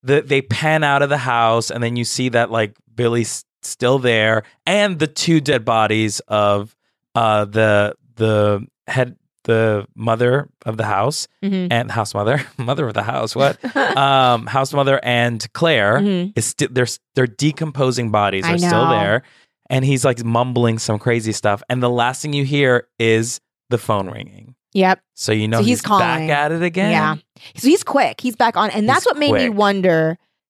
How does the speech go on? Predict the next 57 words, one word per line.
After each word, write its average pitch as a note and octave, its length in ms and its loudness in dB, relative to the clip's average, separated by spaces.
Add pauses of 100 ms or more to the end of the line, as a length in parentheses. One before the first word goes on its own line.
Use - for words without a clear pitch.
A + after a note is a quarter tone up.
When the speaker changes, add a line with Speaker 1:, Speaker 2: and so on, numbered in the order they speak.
(140)
Speaker 2:
maybe G#3+ 440 2
is G3+ 180 2
he F#3+ 80 -6
gonna F3+ 180 0
get E3+ 160 0
caught D#3+ 220 -2
quickly? E3+ 260 -4
'Cause E3 140 -6
they're E3+ 140 0
like, D3 200 -2
"Oh, G3+ 140 4
we F3+ 100 2
just E3+ 140 -6
got D#3 100 -2
a D#3 60 -4
call. F3 260 0
He's E3 220 -8
here." F#2 460 -8 (220)
Speaker 1:
Right. G#2+ 300 -2 (400)
Speaker 2:
But D#4+ 320 2 (300)
it's A3+ 160 0
still G#3+ 140 0
a - 20 -12
question. E3+ 680 -4
Speaker 1:
Right. A#2+ 360 0 (500)
Speaker 2:
And, C#4 420 0
like, G#3 200 0 (180)
that's C4 160 0
what F4 100 0
I C#4+ 40 2
loved G3 300 -2
too, G3+ 140 0
is F3 140 0
that D#3 240 0 (120)
the - 60 -6
credits B3 360 -4
just - 200 -6
keep - 240 -10 (400)
going A3+ 460 2
and G#3+ 160 2
it's G3 200 0
like F#3 200 0
you F#3+ 80 -4
see F#3+ 420 -4
cops - 300 -4
going D3+ 180 -4
in D3+ 100 -6
and D3+ 80 -4
out C3+ 120 -4
of C#3 40 -6
the C3 60 -4
house. A#3+ 240 0
Speaker 1:
Yeah. F3 180 0
Speaker 2:
It's D#3 120 -6
still G#3+ 800 4
happening. E3+ 580 -4
Speaker 1:
Yep. C3+ 220 0